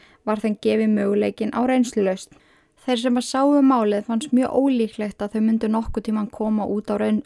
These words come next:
reynslulausn, þar sem þetta er eitt skelfilegasta mál sem komið hefur upp í Bandaríkjunum þegar kemur á ofbeldi gegn börnunum sínum.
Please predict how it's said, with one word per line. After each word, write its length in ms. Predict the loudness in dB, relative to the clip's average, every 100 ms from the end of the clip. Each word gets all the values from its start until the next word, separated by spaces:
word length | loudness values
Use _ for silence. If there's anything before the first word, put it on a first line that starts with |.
| -6
reynslulausn, 640 | 0 0 0 -4 -4 -8 -20 _ _ -20 _ -6
þar 160 | -2
sem 140 | 0 0
þetta 180 | 0 0
er 60 | -2
eitt 140 | -4
skelfilegasta 760 | -8 -2 0 2 0 -2 -2 0
mál 220 | 0 0
sem 160 | -2 -6
komið 360 | -2 2 2 2
hefur 180 | 0 -2
upp 120 | -4
í 80 | -4
Bandaríkjunum 640 | 0 0 -2 -4 -6 -8 -10 _ _ _ -4
þegar 240 | -4 -4
kemur 320 | 0 0 2
á 20 | 2
ofbeldi 380 | 0 0 -4 -4
gegn 280 | -6 -4 -2
börnunum 400 | -2 0 -2 -4
sínum. 240 | -6 -8